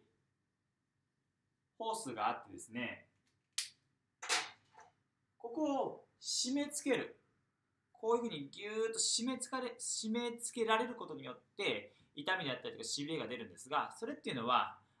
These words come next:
あとはですね、まあ、骨がずれるっていうところもありますし、あとは、まあ、覆ってるこの骨自体が少しですね、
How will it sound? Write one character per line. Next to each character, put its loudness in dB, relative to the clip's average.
あ -2
と 0
は 6
で -6
す -12
ね、 -6
ま 0
あ、 0
骨 0
が 0
ず -8
れ 8
る 0
っ -10
て -8
い -4
う -6
と -10
こ -4
ろ -4
も -10
あ -2
り -4
ま -6
す -8
し、 -6
あ -2
と -2
は、 2
ま 0
あ、 0
覆 8
っ -6
て 2
る -2
こ -12
の -12
骨 0
自 -12
体 2
が 2
少 -2
し 0
で -2
す -8
ね、 -6